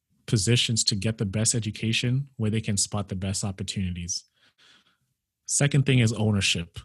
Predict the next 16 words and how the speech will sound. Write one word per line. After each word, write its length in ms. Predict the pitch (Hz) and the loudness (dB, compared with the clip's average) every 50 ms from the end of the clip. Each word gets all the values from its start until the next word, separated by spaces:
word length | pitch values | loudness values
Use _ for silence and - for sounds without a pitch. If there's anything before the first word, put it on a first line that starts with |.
| _ _ _ _ _ _ _ _ _ _ _ _ _ _ _ - | _ _ _ _ _ _ _ _ _ _ _ _ _ _ _ 0
Every 360 | 120 123 139 139 135 139 135 | 2 4 4 4 6 6 4
Black 320 | 120 104 110 110 110 113 - | 4 4 2 2 2 0 -2
family 540 | - 107 104 110 113 113 120 127 143 143 - _ _ _ _ _ _ - | -2 0 2 2 4 4 4 4 2 0 -4 _ _ _ _ _ _ -8
should 220 | - - 127 110 | -6 -2 0 0
start 440 | - - - 120 117 113 120 - _ _ _ _ _ _ _ - | 0 0 2 2 0 0 0 -4 _ _ _ _ _ _ _ -4
working 360 | 113 113 113 110 - 120 113 | -2 0 0 0 0 0 -2
towards 320 | 110 - - 113 107 104 95 | -2 -2 -4 -2 -2 -2 -2
building 360 | 95 101 104 98 98 101 95 | -2 -2 0 0 2 0 0
their 120 | 95 98 | 0 -2
own 180 | - 101 98 95 | -2 -4 -4 -4
business. 540 | 90 92 90 85 - 90 87 - - - - _ _ _ _ _ _ _ - _ _ _ _ _ _ _ _ _ _ _ _ _ _ - | -4 -4 -4 -6 -6 -6 -6 -6 -8 -10 -12 _ _ _ _ _ _ _ -20 _ _ _ _ _ _ _ _ _ _ _ _ _ _ -2
It 140 | 123 117 101 | 0 2 4
doesn't 240 | 123 123 123 135 | 4 4 6 4
have 260 | 117 - 127 123 123 - | 4 4 2 0 2 2
to 100 | - 120 | 0 2
be 300 | 104 113 110 120 117 | 4 4 4 4 2